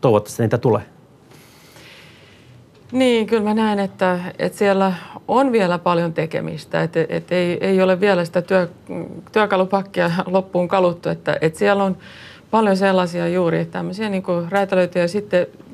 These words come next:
Speaker 2: voidaan katsoa myöskin esimerkkejä meidän naapurimaista, mitkä keinot siellä sit puree, esimerkiksi juuri Pohjoismaissa. Et, et Pohjoismaissa, muissa Pohjoismaissa siellä on erityisesti juuri sellaisia keinoja, jotka, jotka sitten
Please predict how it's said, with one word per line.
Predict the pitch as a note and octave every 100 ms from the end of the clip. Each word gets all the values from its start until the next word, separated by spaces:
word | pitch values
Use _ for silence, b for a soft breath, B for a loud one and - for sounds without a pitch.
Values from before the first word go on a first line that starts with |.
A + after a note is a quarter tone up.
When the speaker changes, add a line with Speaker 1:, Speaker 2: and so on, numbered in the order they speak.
| -
Speaker 2:
voidaan | G3+ A3 F#3
katsoa | F#3+ G#3+ - F#3+
myöskin | G3+ G3 G3 G3+
esimerkkejä | G#3 G3 F3 E3+ F3 E3 D#3+ D#3+
meidän | F3 E3+ E3+
naapurimaista, | F3+ F#3 G#3+ G#3+ G#3 G3 F#3+ F3+
mitkä | F#3 - F3 E3+ B B B B -
keinot | G#3 F#3+ F#3
siellä | F#3+ G3 F3+ F3 E3+ - -
sit | F3+ E3+
puree, | G3 F3+ E3+ E3+ E3 F3+
esimerkiksi | E3+ F3+ A3 A3+ E3+ F#3
juuri | F3
Pohjoismaissa. | F3 E3 D#3+ D#3 D#3 D#3+ - D#3+ B B B B B F#3
Et, | E3+
et | F3+ E3+ -
Pohjoismaissa, | G3 F#3 F3+ F3+ F#3
muissa | F#3+ A3 F#3+
Pohjoismaissa | G3 F#3 F3+ F3+ E3+
siellä | - F3+ F3
on | F3+ D#3+ E3 -
erityisesti | F#3 F#3 F3+ E3+ E3 F3
juuri | E3+ E3 D#3+
sellaisia | E3 D#3+ D#3 E3 B B B B -
keinoja, | A3 G3+ F#3+ F3+ F3 F3 - -
jotka, | - F3 E3 - E3 -
jotka | F3 E3+ F3+
sitten | E3+ F3+ - E3+